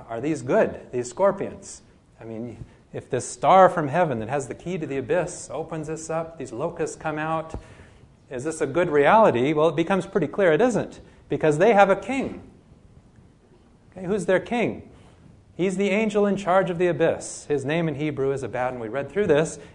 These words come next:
He is the destroyer. So I think we'd have to say, looking at the trumpet sequence,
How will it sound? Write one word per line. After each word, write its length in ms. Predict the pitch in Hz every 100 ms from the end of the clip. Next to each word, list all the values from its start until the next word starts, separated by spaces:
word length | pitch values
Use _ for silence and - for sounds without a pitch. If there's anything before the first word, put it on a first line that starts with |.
| -
He 160 | 214
is 220 | 202 190 151
the 80 |
destroyer. 680 | 165 180 - 190 214 147 90 - - _ -
So 520 | - 190 175 123 - - - - - -
I 80 | 180
think 120 | 226
we'd 140 | 156
have 220 | 147 240 -
to 80 |
say, 180 | - 175
looking 320 | 151 185 185
at 100 | 147
the 80 | 143
trumpet 400 | 135 190 214 190
sequence, 640 | - 135 - 143 170 -